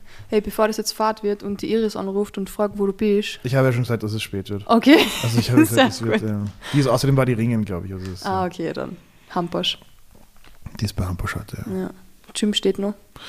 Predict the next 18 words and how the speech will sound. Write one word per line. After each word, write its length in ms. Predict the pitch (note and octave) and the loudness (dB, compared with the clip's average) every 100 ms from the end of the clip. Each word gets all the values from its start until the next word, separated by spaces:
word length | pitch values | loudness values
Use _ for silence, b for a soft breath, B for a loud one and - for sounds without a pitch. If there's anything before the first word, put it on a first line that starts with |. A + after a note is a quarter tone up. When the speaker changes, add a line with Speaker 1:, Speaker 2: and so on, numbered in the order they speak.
| B B B B B | B B B B B
Speaker 2:
Hero 200 | - B2+ | 4 4
steht 200 | B2 C#3 | 6 6
noch. 240 | C3+ - - - - - - - - - | 4 2 -8 -16 -20 -20 -20 -20 -10 -6
Hero 120 | A2 | -4
steht 140 | A2 - | -2 0
Speaker 1:
Fett. 80 | |
Speaker 2:
noch. 180 | A#2 - | 0 -2
Hero, 140 | A#2 A#2 | 0 0
Speaker 1:
Ich 40 | |
Speaker 2:
jetzt 120 | D#3+ - | 0 -2
gibt's 120 | A#2 | -6
Speaker 1:
hab's, 40 | |
Speaker 2:
jetzt 100 | A2 | -4
schon 120 | B2+ | -4
ein 140 | G#2 A#2 | -2 2
Jahr. 180 | A#2 C3+ | 2 2
Speaker 1:
hab's 120 | C3+ | 0
vermisst. 400 | - G#3+ A3 - | -4 -6 -6 -10